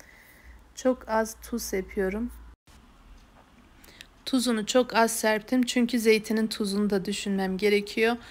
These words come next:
Ee, yarım çay bardağı kadar, e, zeytinyağım var. Sıvı yağ da olabilir. Üzerine gezdirdim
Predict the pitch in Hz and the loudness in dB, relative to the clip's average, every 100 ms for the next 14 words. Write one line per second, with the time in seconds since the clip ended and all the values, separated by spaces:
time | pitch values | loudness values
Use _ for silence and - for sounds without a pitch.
0 | - - - - - 214 214 226 240 233 | -20 -20 -20 -14 0 2 6 6 6 2
1 | - 226 214 208 202 196 190 190 - 202 | 4 4 6 4 4 2 0 0 -4 0
2 | 202 233 254 - - - - - 196 196 | 2 2 0 -14 -20 -20 -14 -8 -2 2
3 | 208 202 220 202 190 185 180 202 208 - | 2 2 -4 0 0 0 0 0 0 -4
4 | 208 208 202 190 196 185 180 180 180 226 | -2 2 2 2 2 0 0 -2 -4 -4
5 | - - _ _ _ _ _ _ _ 214 | -6 -18 _ _ _ _ _ _ _ -2
6 | 208 196 190 175 196 208 208 214 202 214 | 0 2 -2 -2 0 0 -2 -2 -2 -4